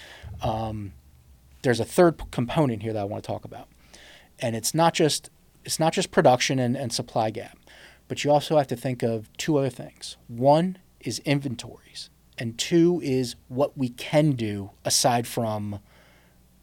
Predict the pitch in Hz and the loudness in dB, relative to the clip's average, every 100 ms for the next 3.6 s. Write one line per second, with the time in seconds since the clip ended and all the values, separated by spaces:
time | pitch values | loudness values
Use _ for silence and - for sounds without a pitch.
0 | - 131 117 - _ - - 135 120 117 | 2 2 2 -6 _ -4 0 2 2 2
1 | 117 110 107 104 110 _ _ - 135 120 | 0 -2 -2 -6 -8 _ _ -6 2 4
2 | 113 104 101 98 95 107 - - - 117 | 4 2 -2 -4 -8 -10 -10 -8 -4 -2
3 | 113 104 101 98 92 | -2 -4 -6 -10 -12